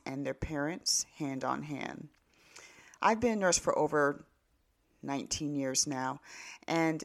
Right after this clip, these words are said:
the reason why I decided to raise money for March of Dimes is in order to continue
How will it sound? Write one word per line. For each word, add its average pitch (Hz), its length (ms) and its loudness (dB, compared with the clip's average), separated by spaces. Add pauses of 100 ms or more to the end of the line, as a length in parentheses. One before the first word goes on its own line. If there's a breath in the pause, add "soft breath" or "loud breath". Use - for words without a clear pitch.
(120)
the 165 140 0
reason 196 340 0
why 170 200 0
I - 20 0
decided 147 720 2
to 143 240 -2
raise 147 380 2
money 143 280 0
for 139 180 -6
March 139 320 -4
of 143 140 -8
Dimes 143 600 -2 (440 loud breath)
is 147 280 2
in 143 220 -2
order 147 220 2
to - 240 -2
continue 156 640 -4